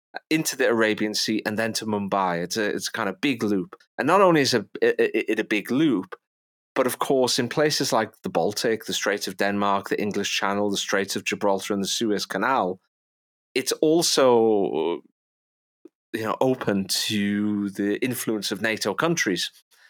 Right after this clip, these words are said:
So increasingly now that's becoming an, an issue for Russia. So the three countries, India, Iran, and Russia, are developing this north-south corridor, which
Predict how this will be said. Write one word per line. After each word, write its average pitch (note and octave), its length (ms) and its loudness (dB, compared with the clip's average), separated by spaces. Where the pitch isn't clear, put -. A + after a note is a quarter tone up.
So C#3 140 -2
increasingly G3 520 2
now A2+ 200 6
that's - 480 2
becoming G#2+ 320 0
an, G2 240 0
an A#2 100 0
issue G#2+ 280 2
for - 160 -2
Russia. G2 260 0
So A2 380 0
the - 100 -4
three F3+ 240 0
countries, A#2 600 0
India, A2 420 0
Iran, G#2 380 2
and G2 200 -4
Russia, A2+ 460 0
are G#2 220 4
developing A2 580 2
this G#2 300 -2
north-south A#2+ 540 0
corridor, G2 400 2
which G#2 360 0